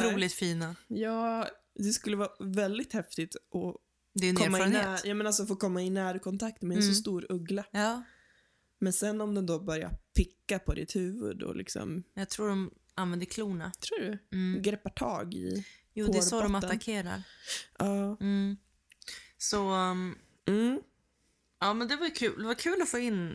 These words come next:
Speaker 1: li-, lite nederländskt.
Speaker 2: Lite nederländskt
Speaker 1: Ja.
Speaker 2: tänkte jag som bubblare fungerar
Speaker 1: Mm.
Speaker 2: det.
Speaker 1: Ja, absolut.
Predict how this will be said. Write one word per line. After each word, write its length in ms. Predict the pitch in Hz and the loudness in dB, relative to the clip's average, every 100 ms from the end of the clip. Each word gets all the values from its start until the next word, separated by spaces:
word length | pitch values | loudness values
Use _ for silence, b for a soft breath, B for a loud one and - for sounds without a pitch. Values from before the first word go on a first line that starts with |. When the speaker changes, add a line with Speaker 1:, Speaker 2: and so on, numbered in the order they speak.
| - | -4
Speaker 1:
li-, 220 | 196 - | -4 -2
lite 340 | 202 202 190 | 0 0 0
nederländskt. 960 | 196 202 175 185 285 302 175 - - - | 0 2 2 2 0 0 0 -2 -4 -2
Speaker 2:
Lite 440 | 214 220 226 - | 0 2 -2 0
nederländskt 540 | 269 196 185 180 170 214 | 0 0 0 -2 0 2
Speaker 1:
Ja. 200 | 214 220 | 6 4
Speaker 2:
tänkte 160 | - 185 | 4 -2
jag 140 | 175 | -2
som 140 | 190 | -2
bubblare 420 | 196 196 220 180 170 | -2 -2 -2 -4 -4
fungerar 460 | - 202 214 220 | 0 2 4 2
Speaker 1:
Mm. 20 | |
Speaker 2:
det. 200 | 220 214 226 B B B B 185 190 | 0 -4 -6 B B B B -8 -4
Speaker 1:
Ja, 100 | 170 | -4
absolut. 720 | - - 214 180 156 - | -6 -6 -4 -6 -8 -14